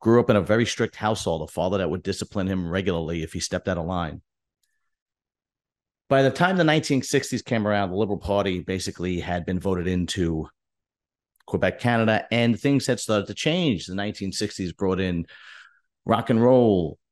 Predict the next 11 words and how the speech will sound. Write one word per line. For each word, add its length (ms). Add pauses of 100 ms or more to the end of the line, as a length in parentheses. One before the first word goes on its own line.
and 640
women 540 (180)
and 580 (120)
drugs 760 (440)
and 480
a 200
more 180
of 60
a 60
free 340
lifestyle. 800